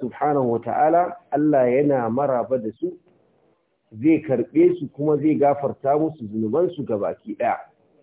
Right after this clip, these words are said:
Idan ko sun ƙi, sun ce za su ci gaba da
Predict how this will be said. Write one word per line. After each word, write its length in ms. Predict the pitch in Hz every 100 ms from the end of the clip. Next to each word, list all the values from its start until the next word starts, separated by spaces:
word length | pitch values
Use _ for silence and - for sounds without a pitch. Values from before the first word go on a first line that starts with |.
| _ _ _ _ _ _ _ _ -
Idan 340 | 123 120 180 214
ko 180 | 190 165
sun 240 | 156 175 180
ƙi, 380 | 185 208 233 - _ _
sun 200 | 175 185
ce 200 | 185 185
za 240 | 160 175
su 120 | 170 143 -
ci 100 | 208
gaba 280 | 170 151 151
da 300 | 135 113